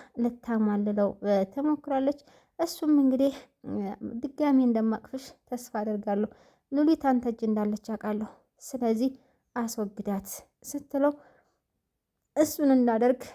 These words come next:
ገንዘብ ያስፈልገኛል», እ፣ ይላታል። «እሰጣለሁ፣ አስገባልሃለሁ» ስትለው፣ «አ-፣ አዎ በጣም ብዙ ገንዘብ ያስፈልገኛል», እ፣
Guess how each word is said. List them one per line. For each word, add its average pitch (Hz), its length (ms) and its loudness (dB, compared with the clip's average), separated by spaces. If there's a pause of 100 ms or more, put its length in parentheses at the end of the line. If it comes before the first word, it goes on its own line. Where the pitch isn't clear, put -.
ገንዘብ 247 420 2
ያስፈልገኛል», 208 800 -4 (260)
እ፣ 190 120 -6 (420)
ይላታል። 269 540 -2 (360)
«እሰጣለሁ፣ 240 520 -2
አስገባልሃለሁ» 202 880 0 (260)
ስትለው፣ 226 400 -2 (420)
«አ-፣ 226 140 -2 (100)
አዎ 208 160 2 (320)
በጣም 226 400 2
ብዙ 220 220 2
ገንዘብ 196 380 -2
ያስፈልገኛል», 190 760 -4 (240)
እ፣ - 120 -10